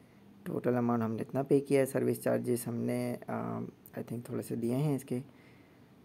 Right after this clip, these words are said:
वो कहीं पे भी नहीं होंगे। खैर, इसका हम print out अब हम अपने साथ रख लेंगे,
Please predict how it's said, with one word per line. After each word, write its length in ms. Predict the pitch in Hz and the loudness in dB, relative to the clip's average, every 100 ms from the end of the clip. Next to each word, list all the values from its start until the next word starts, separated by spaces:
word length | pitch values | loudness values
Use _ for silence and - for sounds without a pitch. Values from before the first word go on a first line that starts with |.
| - | -10
वो 80 | - | -10
कहीं 200 | - 123 | 0 2
पे 140 | 123 123 | 2 2
भी 100 | 123 | 2
नहीं 100 | 120 | 2
होंगे। 180 | 117 | 0
खैर, 260 | 123 127 123 | 0 2 2
इसका 280 | - - 123 | 0 -2 -2
हम 100 | 117 | 0
print 300 | 113 110 120 | 0 -2 2
out 140 | 135 | 2
अब 140 | 123 113 | 2 0
हम 160 | 117 | -2
अपने 240 | 110 - 110 | -4 -6 -4
साथ 200 | - - | 0 2
रख 220 | 170 165 | 2 4
लेंगे, 220 | 151 143 | 2 2